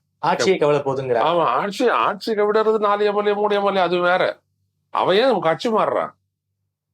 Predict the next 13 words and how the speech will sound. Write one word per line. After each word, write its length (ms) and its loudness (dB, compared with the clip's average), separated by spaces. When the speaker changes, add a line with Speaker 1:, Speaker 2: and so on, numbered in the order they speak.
Speaker 2:
துஷ்யந்த் 800 0
சௌதாலா 440 2
ஏன் 200 -2
மாறுறாரு? 500 0
அப்ப 240 -2
இவங்களோட 480 0
நின்னா 300 -2
நரகத்துக்கு 500 0
போக 160 2
வேண்டியதான்றதுனால 680 0
தான் 120 0
அதை 260 0
செய்யறாங்க. 500 -2